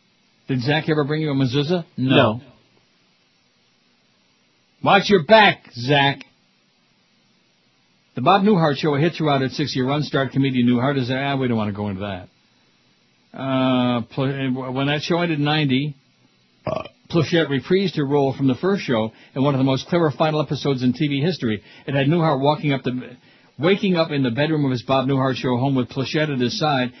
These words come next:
Speaker 1: He went on to tell her of the crazy dream he just had of running an inn filled with eccentrics. "If I'm in Timbuktu, I'll fly home to do that," Pleshette said of her reaction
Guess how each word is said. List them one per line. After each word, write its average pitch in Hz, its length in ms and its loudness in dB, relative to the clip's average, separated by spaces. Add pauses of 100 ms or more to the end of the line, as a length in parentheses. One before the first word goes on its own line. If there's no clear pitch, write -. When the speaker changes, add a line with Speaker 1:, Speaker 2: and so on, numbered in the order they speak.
(100)
Speaker 1:
He 151 100 -4
went 156 160 0
on 151 80 0
to 139 100 -2
tell 156 240 -2
her 131 340 -2
of 127 160 -4
the 120 120 0
crazy 156 400 -2
dream 151 240 0
he 127 60 0
just 113 220 -2
had 120 220 0 (180)
of 117 140 -6
running 151 240 4
an 135 100 0
inn 151 280 2
filled 151 160 0
with 131 140 0
eccentrics. 127 800 -4 (880)
"If 139 200 -2
I'm 147 160 4
in 139 140 2
Timbuktu, 190 720 2
I'll 156 160 4
fly 165 200 0
home 170 140 0
to 170 80 2
do 156 120 0
that," 120 200 -2
Pleshette 135 360 -4
said 139 160 -4
of 127 60 -2
her 127 60 -4
reaction 131 460 -2